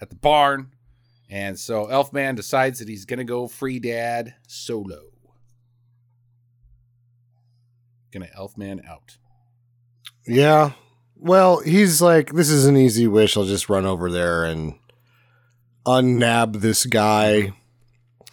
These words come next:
Speaker 2: He does halfway decent. Uh, his first bad choice is to try to saw through rope.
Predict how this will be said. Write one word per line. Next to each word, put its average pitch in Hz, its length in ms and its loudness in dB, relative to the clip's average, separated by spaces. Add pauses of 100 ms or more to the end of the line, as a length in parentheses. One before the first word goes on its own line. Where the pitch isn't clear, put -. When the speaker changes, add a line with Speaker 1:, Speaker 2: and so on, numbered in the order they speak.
(580)
Speaker 2:
He 226 160 2
does 208 720 0 (600)
halfway 139 920 4
decent. 127 720 2 (580)
Uh, 120 420 4
his 107 280 0 (200)
first 147 440 2
bad 123 300 4
choice 117 400 2
is - 160 -6
to 110 80 -8
try 113 200 0
to 95 100 0
saw 110 500 4
through 117 340 0
rope. 90 480 -2